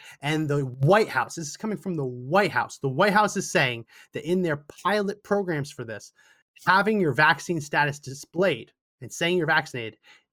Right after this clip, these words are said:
increases your likelihood of being matched by fourteen percent. Let me just explain this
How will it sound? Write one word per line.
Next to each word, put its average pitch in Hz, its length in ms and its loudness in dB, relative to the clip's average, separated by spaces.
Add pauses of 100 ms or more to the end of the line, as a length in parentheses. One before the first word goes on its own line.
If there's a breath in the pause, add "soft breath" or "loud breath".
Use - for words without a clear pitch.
(140)
increases 196 600 0
your 185 120 2
likelihood 139 580 0
of 117 180 -10
being 113 300 -4
matched 170 480 0 (300 soft breath)
by 127 140 2
fourteen 151 680 -2
percent. 139 440 -4 (340 soft breath)
Let 175 140 2
me 240 100 4
just 196 260 2
explain 170 640 0
this 135 300 -2